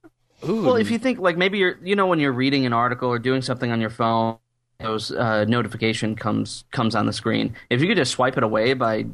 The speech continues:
Speaker 2: gesturing on the back of your phone, I mean, that might be, that might be cool. I mean, they're, they're looking at ways that you can control the phone without having to, I guess, use two hands or you re-, you know, rearrange how you're holding it.
Speaker 1: Yeah.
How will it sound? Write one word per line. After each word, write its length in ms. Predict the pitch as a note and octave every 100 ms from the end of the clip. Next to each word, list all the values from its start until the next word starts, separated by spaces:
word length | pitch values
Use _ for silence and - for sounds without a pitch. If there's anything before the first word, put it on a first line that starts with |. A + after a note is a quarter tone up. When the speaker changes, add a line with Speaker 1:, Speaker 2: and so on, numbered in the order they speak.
| -
Speaker 2:
gesturing 480 | A2+ A2 C3 A#2+
on 120 | A2+ A2
the 60 |
back 200 | A2 A#2
of 60 | A#2
your 140 | A2+
phone, 420 | A#2 A2+ A#2 D3+ - _ _
I 40 | C#4+
mean, 120 | F4
that 140 | G#4 F4+
might 220 | D3+ B2
be, 280 | C3 A2+ A2+ -
that 120 | G#3+
might 160 | B3+ D3
be 120 | A#2
cool. 460 | - G#2+ G#2+ A#2+ - - - -
I 60 |
mean, 160 | G#3 G#3+
they're, 280 | G#3 G3 - -
they're 240 | F3 G3+
looking 320 | F#3 G#3 G#3
at 160 | F#3+ C3+
ways 280 | D#3 E3 D3
that 80 | C3+
you 100 | C#3+
can 180 | C#3+
control 420 | B2+ A#2+ - C3 C3
the 80 |
phone 340 | B2 C3 B2 A#2
without 300 | A2+ A#2 A#2
having 400 | A#2+ A#2 A2+ A2
to, 380 | - A#2+ A2 G#2+ _ _ _ -
I 100 | A#2
guess, 280 | B2 A#2+
use 340 | G#2+ A2+ B2 A#2+
two 260 | - C3+ B2
hands 520 | A#2+ A#2 A2+ A2+ A2+
or 460 | - A2+ A2 A2+ -
you 160 | B2 A#2
re-, 540 | A2+ A#2+ A#2+ A#2 A2+ A2+ _ _ _ _ _ _ _ -
you 100 | A2+
know, 240 | G#2+ G#2+ G#2
rearrange 680 | C3 C3+ B2 B2 B2 A#2
how 180 | A2 A#2+
you're 140 | A2 G#2+
holding 300 | A#2+ A#2+ -
it. 80 | A3
Speaker 1:
Yeah. 220 | G#3+